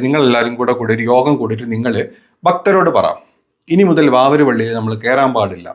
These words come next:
അപ്പോൾ ഇത്രയും കാലം അയ്യപ്പനെ പോയി കണ്ട്, ഏ, ഭക്തിസാന്ദ്രമായിട്ട് ഈ പറഞ്ഞ സ്ഥലത്ത് കൂടെ ഒക്കെ പോയ ആൾക്കാരെ നിങ്ങൾ ചെയ്തതിൽ നിങ്ങൾക്കൊരു പുണ്യം ഒന്നും കിട്ടാൻ പോകുന്നില്ല.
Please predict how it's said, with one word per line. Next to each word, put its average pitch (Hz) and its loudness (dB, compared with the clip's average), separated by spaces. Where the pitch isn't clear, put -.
അപ്പോൾ 107 -4
ഇത്രയും 143 2
കാലം 147 2
അയ്യപ്പനെ 135 2
പോയി 143 2
കണ്ട്, 131 0
ഏ, 127 2
ഭക്തിസാന്ദ്രമായിട്ട് 135 0
ഈ 131 -2
പറഞ്ഞ 131 0
സ്ഥലത്ത് 131 -2
കൂടെ 131 0
ഒക്കെ 131 2
പോയ 127 2
ആൾക്കാരെ 123 0
നിങ്ങൾ 127 0
ചെയ്തതിൽ 123 2
നിങ്ങൾക്കൊരു 120 2
പുണ്യം 127 2
ഒന്നും 127 0
കിട്ടാൻ 123 -2
പോകുന്നില്ല. 110 -2